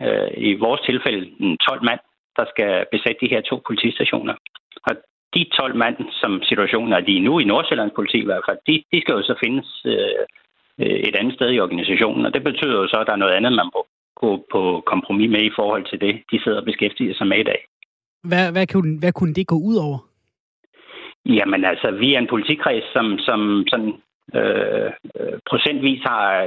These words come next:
Speaker 1: et, for eksempel et, et ret højt antal, øh, sager omkring, øh,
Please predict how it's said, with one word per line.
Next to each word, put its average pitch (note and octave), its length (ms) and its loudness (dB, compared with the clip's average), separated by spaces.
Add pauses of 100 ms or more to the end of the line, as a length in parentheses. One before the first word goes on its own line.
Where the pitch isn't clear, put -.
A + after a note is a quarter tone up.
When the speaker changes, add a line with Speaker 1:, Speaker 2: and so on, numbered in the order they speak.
(120)
Speaker 1:
et, F#2+ 80 0 (100)
for A2+ 60 2
eksempel A#2 320 0
et, G#2 100 -4 (120)
et - 80 -2 (100)
ret A2+ 200 -2
højt A#2+ 160 0
antal, G2+ 440 -2
øh, F#2 460 0
sager A2 240 4
omkring, A#2+ 440 0
øh, G2 160 2